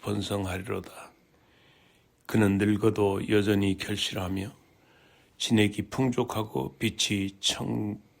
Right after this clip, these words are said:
청정하니." 아, 이 시편 구십이 편은 이스라엘 백성이 안식일에, 에,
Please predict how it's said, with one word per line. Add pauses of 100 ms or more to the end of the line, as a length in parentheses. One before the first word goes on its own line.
(160)
청정하니." (3500)
아,
이
시편
구십이
편은 (960)
이스라엘
백성이 (720)
안식일에, (1000)
에,